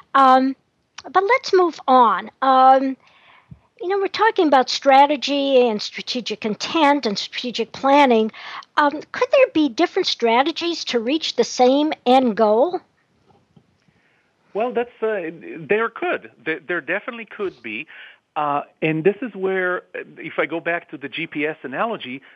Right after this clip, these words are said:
Speaker 2: this is where we go back to, uh, the, the boundaries. So
Speaker 1: Mm-hmm.
Speaker 2: when you define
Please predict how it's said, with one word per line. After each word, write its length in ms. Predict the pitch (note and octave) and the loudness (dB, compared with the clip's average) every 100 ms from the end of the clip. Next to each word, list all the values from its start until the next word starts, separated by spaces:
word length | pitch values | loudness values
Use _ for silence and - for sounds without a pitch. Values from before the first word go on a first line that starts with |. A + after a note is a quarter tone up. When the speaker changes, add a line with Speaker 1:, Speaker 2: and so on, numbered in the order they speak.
| _ - | _ -10
Speaker 2:
this 100 | G3 | -10
is 100 | A3+ | -10
where 180 | F#3 F3+ | -8 -8
we 160 | D#3 C#3 | -8 -8
go 220 | D#3+ D#3+ | -8 -6
back 360 | C#3+ C#3+ D3 - - - | -4 -2 -4 -6 -18 -12
to, 300 | C#3 C3 B2+ | -10 -4 -4
uh, 380 | A#2+ A#2+ A#2 - A2+ | -2 -4 -4 -6 -8
the, 140 | C3+ _ | -10 _
the 60 | A#2+ | -10
boundaries. 680 | A2 D#3 A3+ F3 F2+ C#2+ - - - - - - - | -2 -2 -2 -6 -6 -8 -10 -20 -20 -20 -20 -12 -4
So 120 | D3+ | -4
Speaker 1:
Mm-hmm. 260 | C#3 A3 | -4 -6
Speaker 2:
when 220 | C3+ D3 D3+ | -8 -10 -8
you 160 | A3+ | -8
define 720 | - G#3+ - F#3+ F#3 A2 G#2+ | -8 -10 -8 -6 -4 -6 -8